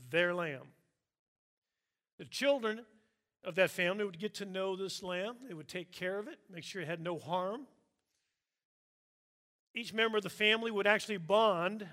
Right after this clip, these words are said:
with the animal, so to speak. There would be a personal attachment that would lend itself to this sacrificial nature of the animal giving up its life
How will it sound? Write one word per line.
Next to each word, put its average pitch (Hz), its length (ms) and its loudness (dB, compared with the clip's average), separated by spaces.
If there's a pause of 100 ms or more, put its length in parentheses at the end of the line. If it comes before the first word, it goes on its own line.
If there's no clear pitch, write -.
with 190 160 -2
the 196 200 -4
animal, 175 440 0 (1300)
so 175 160 -6
to 156 80 -6
speak. 135 320 -12 (800)
There 196 120 0
would 202 100 0
be 214 80 8
a 196 80 6
personal 226 580 -2
attachment 190 880 -2 (2000)
that 196 100 -8
would 180 120 -6
lend 214 240 0
itself 202 640 4
to 185 100 -8
this 175 380 -8
sacrificial 190 920 -6 (520)
nature 196 340 -2
of 170 100 -6
the 175 120 -2
animal 185 240 -2
giving 190 320 -6
up 185 100 -4
its 160 200 -8
life 170 600 0